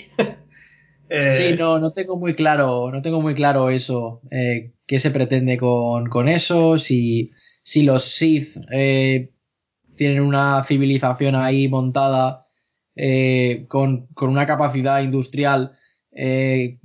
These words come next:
Speaker 2: que ríe de tú de, de toda la galaxia, y, y eso que tienen mano, mano, mano de obra y tienen, eh, ejército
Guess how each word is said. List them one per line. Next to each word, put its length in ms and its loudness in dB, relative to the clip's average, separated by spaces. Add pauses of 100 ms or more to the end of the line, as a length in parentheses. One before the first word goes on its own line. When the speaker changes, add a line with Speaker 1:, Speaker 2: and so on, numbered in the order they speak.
(120)
Speaker 2:
que 100 0
ríe 220 2
de 140 2
tú 200 -2
de, 380 -2
de 200 -2
toda 280 0
la 100 0
galaxia, 600 -2
y, 480 0
y 160 0
eso 160 0
que 80 0
tienen 240 0
mano, 400 0
mano, 720 0 (400)
mano 300 0
de 120 2
obra 420 0
y 100 0
tienen, 1200 -2 (260)
eh, 200 -4
ejército 640 -2